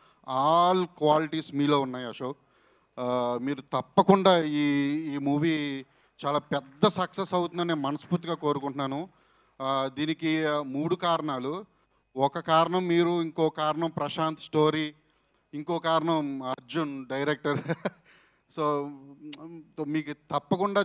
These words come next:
చాలా పెద్ద హిట్, ఆ, రావాలని అశోక్ నేను మనస్ఫూర్తిగా కోరుకుంటున్నాను. అలాగే భీమ్స్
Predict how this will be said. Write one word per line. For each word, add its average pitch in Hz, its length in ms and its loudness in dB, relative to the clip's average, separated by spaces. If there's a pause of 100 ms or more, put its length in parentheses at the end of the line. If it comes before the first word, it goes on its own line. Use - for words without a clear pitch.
చాలా 175 400 2
పెద్ద 165 300 2
హిట్, 156 280 -2
ఆ, 127 420 -6
రావాలని 131 500 -2
అశోక్ 120 300 -12
నేను 123 120 -12
మనస్ఫూర్తిగా 117 480 -14
కోరుకుంటున్నాను. 120 600 -12
అలాగే 123 260 -8
భీమ్స్ 123 520 -8